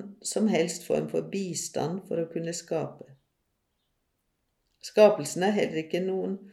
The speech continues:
nødvendig emanasjon fra Guds vesen. Gud skaper fritt av intet.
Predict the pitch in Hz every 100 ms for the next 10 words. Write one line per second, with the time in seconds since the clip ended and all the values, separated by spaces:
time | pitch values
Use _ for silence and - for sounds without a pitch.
0 | - _ _ - 160 202 208 170 156 147
1 | 143 165 185 - 160 160 160 165 180 -
2 | 147 143 175 175 - 165 139 131 135 -
3 | - 123 - - - 147 - _ _ _
4 | _ _ _ _ _ _ _ _ _ _
5 | _ _ 143 170 202 233 226 - - 202
6 | 180 - 170 - - 151 208 - - -
7 | _ - 135 135 143 - 156 143 135 -
8 | - -